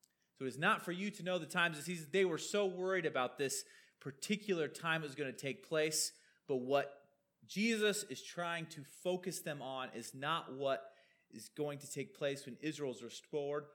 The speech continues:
but what they are supposed to be doing in the meantime. I'm gonna argue what we're saying here is, no, it's not restored yet, and you need to be worried about what you're supposed to be doing while you're waiting,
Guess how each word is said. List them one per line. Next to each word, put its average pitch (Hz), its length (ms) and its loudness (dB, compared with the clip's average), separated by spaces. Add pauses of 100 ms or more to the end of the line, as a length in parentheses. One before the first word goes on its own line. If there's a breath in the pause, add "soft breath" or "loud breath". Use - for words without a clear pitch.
(160)
but 139 160 -2
what 147 320 0
they 170 100 4
are 160 100 6
supposed 185 540 0
to 220 60 -4
be 185 160 -2
doing 175 420 -4
in 143 120 -6
the 127 80 -4
meantime. 131 760 -8 (1800)
I'm 202 140 8
gonna 220 140 4
argue 170 440 0
what 147 220 -4
we're 143 80 -4
saying 147 300 -2
here 143 140 -2
is, 135 140 -4 (120)
no, 220 180 6
it's 196 140 4
not 214 180 0
restored 165 400 -4
yet, - 520 0 (100)
and 143 160 -4
you 196 100 0
need 202 240 0
to 156 80 -2
be 147 140 -4
worried 135 440 0 (120)
about 123 260 -2
what 143 180 -2
you're 139 400 -10
supposed - 380 -6
to - 60 -18
be 131 100 -10
doing 120 420 -4 (460)
while 131 200 4
you're 120 180 -2
waiting, 107 360 -2